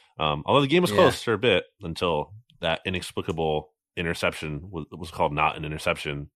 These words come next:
Speaker 1: and then the Cowboys blew 'em out after that. And then I went one and three. So I'm now twenty-six,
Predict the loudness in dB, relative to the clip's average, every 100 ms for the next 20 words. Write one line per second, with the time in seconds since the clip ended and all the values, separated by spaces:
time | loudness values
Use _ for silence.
0 | _ _ _ -10 -8 -6 -8 -4 -4 -4
1 | -10 -8 -6 -6 -6 -8 -8 -8 -8 -10
2 | _ _ _ _ _ _ _ _ _ _
3 | -2 0 2 2 4 4 2 0 -2 -2
4 | -4 -4 -6 0 2 4 2 0 0 -2
5 | -2 -2 -4 -4 -14